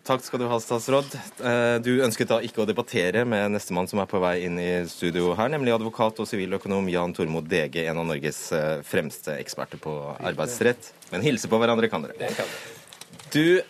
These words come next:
Speaker 1: eh, D G, du hevder at det er bare kongen i statsråd som kan avsette en embetskvinne som Anne Marie, Marie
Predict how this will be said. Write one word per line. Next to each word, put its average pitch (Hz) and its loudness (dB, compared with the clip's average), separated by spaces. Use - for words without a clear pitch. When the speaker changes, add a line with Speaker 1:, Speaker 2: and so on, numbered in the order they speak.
Speaker 1:
eh, 143 8
D 147 4
G, 165 6
du 143 2
hevder 139 2
at 123 2
det 143 0
er 156 6
bare 135 2
kongen 117 0
i 127 -2
statsråd 147 0
som 139 -4
kan 120 0
avsette 101 0
en 117 0
embetskvinne 98 -2
som 110 -2
Anne 95 -2
Marie, 95 0
Marie 92 2